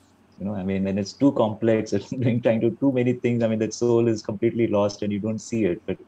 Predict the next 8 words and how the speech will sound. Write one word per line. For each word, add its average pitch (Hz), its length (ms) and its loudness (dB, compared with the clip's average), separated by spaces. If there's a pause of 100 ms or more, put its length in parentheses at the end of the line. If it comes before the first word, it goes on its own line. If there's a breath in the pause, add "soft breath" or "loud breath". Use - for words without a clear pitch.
(720 loud breath)
uh, 82 380 -6 (440)
the, 92 140 -4
when 98 180 -2
it 98 160 -4
is 95 280 -4 (140)
very 120 260 2
much, 123 480 -4 (140)
uh, 85 80 -6